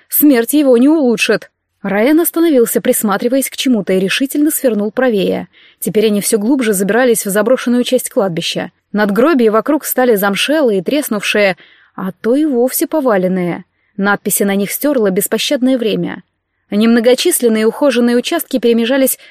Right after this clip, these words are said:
зарослями сорной травы в человеческий рост. Халид вздрогнул,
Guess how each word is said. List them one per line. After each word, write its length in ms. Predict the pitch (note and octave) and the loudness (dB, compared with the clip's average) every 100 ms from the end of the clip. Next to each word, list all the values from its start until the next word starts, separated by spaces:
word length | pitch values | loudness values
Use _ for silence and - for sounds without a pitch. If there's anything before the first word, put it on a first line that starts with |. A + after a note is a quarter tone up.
| - | -12
зарослями 580 | F#3 G3+ C#4+ D4+ D4+ C#4 | -4 -2 -2 -4 -2 -2
сорной 400 | - D4 C#4 C#4 | 0 0 0 0
травы 480 | - C#4 G#3 F3 E3+ - | -2 -2 0 0 -2 -8
в 80 | |
человеческий 560 | - G3 F#3+ F3+ E3+ - | -4 -2 0 -2 -4 -2
рост. 340 | G3 F3 - - _ _ _ | 0 0 -2 -18 _ _ _
Халид 220 | - G#3 G3 | -6 -4 -2
вздрогнул, 520 | F#3 B3 C4 F#3+ | -2 0 0 -2